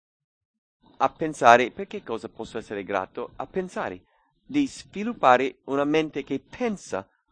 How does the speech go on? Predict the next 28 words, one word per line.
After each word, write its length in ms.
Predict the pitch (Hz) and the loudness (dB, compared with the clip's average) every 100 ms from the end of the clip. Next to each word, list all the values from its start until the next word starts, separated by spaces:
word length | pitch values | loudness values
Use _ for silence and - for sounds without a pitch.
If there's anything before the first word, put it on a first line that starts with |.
| - | -16
al 100 | 107 | -10
ringraziamento. 840 | 101 92 90 - 117 87 - 90 - _ _ _ _ _ 880 _ _ _ _ _ _ _ _ | -6 -6 -8 -8 -6 -8 -12 -18 -20 _ _ _ _ _ _ _ _ _ _ _ _ _ _
Crea 320 | - 156 170 | 2 4 6
uno 220 | 185 151 | 4 0
spazio 580 | 147 - 175 185 185 165 | -2 4 8 8 6 -4
importante 640 | 143 135 139 - 170 180 180 | -4 -4 -6 -2 0 0 -6
in 100 | 139 | -8
cui 200 | 160 147 | -4 0
la 100 | 131 | 0
famiglia 580 | 139 131 147 156 165 165 _ _ _ _ - | 0 -2 -2 -2 -4 -6 _ _ _ _ -2
mostra 460 | 131 156 165 - | 6 6 4 -6
ringraziamento. 840 | 156 135 127 123 123 123 107 95 95 | -6 -2 -2 -2 -2 0 0 -2 -8
Per 160 | 139 | -4
esempio, 640 | 135 135 135 - 95 85 _ _ _ _ _ _ _ _ | -2 2 0 0 -8 -10 _ _ _ _ _ _ _ _
si 200 | - 170 | -12 -10
potrebbe 400 | - 151 220 208 | -6 2 2 2
prendere 320 | 170 165 156 | -2 -2 0
un 100 | 147 | 0
muro 260 | 139 147 139 | 2 2 2
bianco, 680 | 117 123 110 104 165 185 - | 6 4 4 0 -6 -6 -8
o, 180 | 123 113 | -8 -4
o 140 | 113 | -2
non 200 | 113 123 | 0 0
deve 60 | 117 | -2
essere 200 | - 98 | -4 -6
bianco, 260 | 101 123 | -6 -4
un 80 | 131 | -4
muro, 460 | 131 143 120 - | 0 2 2 0